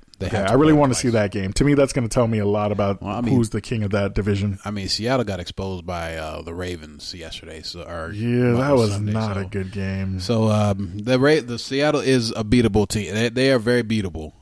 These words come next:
Speaker 2: Yeah.
Speaker 1: Um, if, if it's, again, it's the same, same thing. If, if, uh, Russell Wilson doesn't have his heroics at the end of the game, they're not gonna win. They're not, not gonna win.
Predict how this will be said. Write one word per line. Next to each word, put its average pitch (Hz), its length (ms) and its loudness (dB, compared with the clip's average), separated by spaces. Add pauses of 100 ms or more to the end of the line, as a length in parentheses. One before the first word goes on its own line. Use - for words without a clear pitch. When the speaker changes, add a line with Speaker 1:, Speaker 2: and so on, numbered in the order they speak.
(100)
Speaker 2:
Yeah. 95 400 -2
Speaker 1:
Um, 90 260 -8
if, 95 300 -10
if 98 320 -10 (260)
it's, 95 240 -14
again, 110 420 -4
it's 101 140 -6
the 98 80 -6
same, 123 400 0
same 135 300 0
thing. 131 240 0
If, 95 240 -8 (1080)
if, 107 280 -2
uh, 101 440 0
Russell 123 380 0
Wilson 131 340 2
doesn't 117 260 -4
have 120 260 -4
his 120 160 0
heroics 120 800 4 (420)
at 104 160 -6
the 110 100 -4
end 120 100 -2
of 113 80 -4
the 113 60 -8
game, 120 440 -4 (440)
they're 101 180 -4
not 104 140 -4
gonna 95 140 -4
win. 104 220 -2 (240)
They're 95 120 -14
not, 98 200 -12
not 104 120 -12
gonna 104 120 -14
win. 113 200 -16